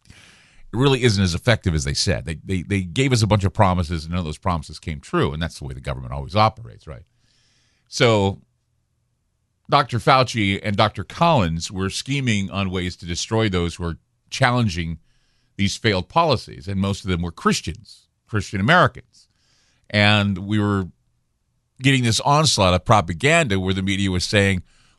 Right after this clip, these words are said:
"Well, they had their faith in God and they died. You know, faith in God, they, it, that killed them. Faith in science, well, that's another story." So they, they pushed this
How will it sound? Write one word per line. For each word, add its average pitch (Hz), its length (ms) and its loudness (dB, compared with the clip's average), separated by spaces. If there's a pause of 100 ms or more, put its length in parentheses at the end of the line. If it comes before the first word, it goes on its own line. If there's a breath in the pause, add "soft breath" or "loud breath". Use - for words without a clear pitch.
"Well, 139 320 6
they 139 180 2
had 170 160 6
their 139 140 4
faith 139 260 2
in 120 140 -2
God 113 260 6
and 101 100 2
they 101 100 4
died. 80 320 0 (680)
You 82 80 -10
know, 73 280 -12
faith 156 200 0
in 143 80 -2
God, 120 360 4 (460)
they, 117 100 2 (100)
it, 123 200 -6
that 127 200 2
killed 101 240 2
them. 62 200 -12
Faith 135 220 0
in 117 100 -6
science, 185 520 4
well, 113 120 2
that's 104 200 -2
another 87 200 -8
story." - 340 -14 (960)
So 127 600 4 (960)
they, 156 340 0
they 156 200 2
pushed 156 400 2
this - 400 2